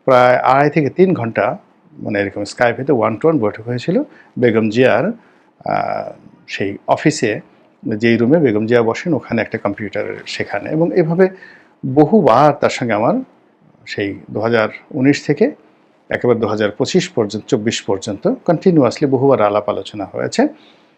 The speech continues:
তো এই হলো তারেক রহমান সাহেবের সাথে যদি আমার সম্পর্ক থাকে, তো সেক্ষেত্রে সালাউদ্দিন সাহেবকে ফ্ল্যাটারিং করা বা তাকে, আহ,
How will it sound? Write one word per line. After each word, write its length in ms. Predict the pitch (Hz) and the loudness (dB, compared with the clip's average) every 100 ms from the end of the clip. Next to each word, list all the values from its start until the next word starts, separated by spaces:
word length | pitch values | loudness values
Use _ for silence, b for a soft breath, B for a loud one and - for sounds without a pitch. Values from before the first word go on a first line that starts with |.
| b b _ 233 | b b _ 4
তো 400 | 240 202 247 269 - 208 | 6 6 4 -2 0 4
এই 100 | 190 | 6
হলো 200 | 214 226 | 6 4
তারেক 300 | 175 165 147 | 4 4 2
রহমান 160 | 139 | 0
সাহেবের 240 | - 120 123 | 0 0 0
সাথে 240 | 127 120 | -2 -2
যদি 220 | 117 135 | 0 0
আমার 180 | 117 120 | 2 0
সম্পর্ক 500 | - 117 104 117 120 | -2 -4 -4 -4 -4
থাকে, 400 | - - - 104 | -4 -6 -6 -6
তো 120 | 143 | -4
সেক্ষেত্রে 600 | - 190 - 220 151 123 - b b b b - | -2 -2 0 0 0 0 -2 b b b b -4
সালাউদ্দিন 440 | 143 147 147 185 | 2 2 4 2
সাহেবকে 380 | 180 160 156 147 | 2 0 0 -4
ফ্ল্যাটারিং 540 | - 127 123 135 135 | 2 2 4 2 2
করা 480 | 120 117 110 110 113 | 2 2 2 0 -4
বা 140 | 120 113 | -8 -2
তাকে, 540 | 123 - 147 120 165 - _ _ _ _ _ _ _ _ b b b b b b b | -2 0 2 2 0 -6 _ _ _ _ _ _ _ _ b b b b b b b
আহ, 800 | 127 113 110 107 101 101 98 101 | -2 0 2 2 2 2 0 -6